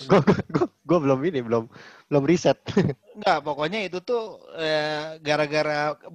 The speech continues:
Speaker 2: ya ibaratnya hukuman, beratnya hukuman
Speaker 1: Hmm.
Speaker 2: sih. Kalau yang misalnya melanggar, apa, kalau
Speaker 1: Berarti
Speaker 2: cuma
Speaker 1: subjektif
Speaker 2: kena bu-
Speaker 1: dong?
Speaker 2: Su-, eh, nggak, nggak subjektif, ada aturan ya. Jadi misal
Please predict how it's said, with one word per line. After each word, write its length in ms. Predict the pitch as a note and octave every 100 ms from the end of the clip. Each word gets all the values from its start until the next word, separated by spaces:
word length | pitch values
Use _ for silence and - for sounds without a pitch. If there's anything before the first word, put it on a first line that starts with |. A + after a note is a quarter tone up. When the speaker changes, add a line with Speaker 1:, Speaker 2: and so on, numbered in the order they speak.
| -
Speaker 2:
ya 140 | - C3
ibaratnya 440 | C3+ C3+ C3+ D3
hukuman, 420 | D3 G#3 G3 D3+
beratnya 360 | E3+ D3 C#3 D3
hukuman 500 | D3+ B2 F#3 D3+ D#3
Speaker 1:
Hmm. 60 | D3
Speaker 2:
sih. 220 | A#2 C#3 _ _ _ _ _
Kalau 180 | C#3+ C#3+
yang 200 | C#3 C#3
misalnya 340 | C#3+ D#3 C#3+
melanggar, 540 | C#3+ C3+ C3+ C#3 D#3 E3
apa, 340 | C3+ - D#3
kalau 120 | D3 C#3
Speaker 1:
Berarti 100 | C#3
Speaker 2:
cuma 160 | C#3+
Speaker 1:
subjektif 320 | D#3 B3+ A#3
Speaker 2:
kena 60 | C#3+
bu- 60 | B2+
Speaker 1:
dong? 120 | A2+ A2+ _ _ _ _ _ _ _
Speaker 2:
Su-, 160 | - -
eh, 100 | E3+
nggak, 180 | F3+ E3
nggak 140 | D#3
subjektif, 340 | C#3+ F#3+ - F#3+
ada 160 | D#3+
aturan 260 | D#3+ G#3+ A3+
ya. 140 | D3 F3+
Jadi 200 | D3 F3
misal 240 | D#3+ G3